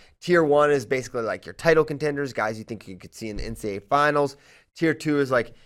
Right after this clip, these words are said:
high potential kinda guys. You feel really certain these guys are, are likely to place, and maybe they could punch and, and, and make a final, but you probably wouldn't be surprised to see them win. Tier three is kind of like your,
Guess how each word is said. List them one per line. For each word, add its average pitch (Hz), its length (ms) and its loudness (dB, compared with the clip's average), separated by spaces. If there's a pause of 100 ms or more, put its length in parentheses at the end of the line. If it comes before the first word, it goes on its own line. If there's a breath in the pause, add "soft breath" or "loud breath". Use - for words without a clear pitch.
(140 soft breath)
high 156 680 2
potential 165 1000 4
kinda 156 220 0
guys. 143 300 0
You 131 60 -6
feel 147 220 2
really 143 420 2
certain 135 400 -6
these 120 160 -10
guys 120 220 -2
are, 107 160 -6 (240 soft breath)
are 113 120 0
likely 120 420 0
to 98 100 -6
place, 135 640 0
and 107 100 -10
maybe 120 240 -4
they 123 100 -2
could 117 220 -8 (500 soft breath)
punch - 520 0
and, 117 260 -10
and, 107 340 -10
and 117 160 -4
make 120 180 0
a 117 60 -4
final, 117 320 0
but 101 100 -8
you 95 60 -12
probably 123 240 -2
wouldn't 117 140 -6
be 110 140 -12 (140)
surprised 110 340 -10
to - 60 -18
see 113 80 -12
them 107 180 -10
win. 110 260 -8 (460 soft breath)
Tier 196 220 2
three 180 400 2
is 160 160 -2
kind 156 180 -2
of 139 100 -2
like 139 240 -2
your, 131 440 2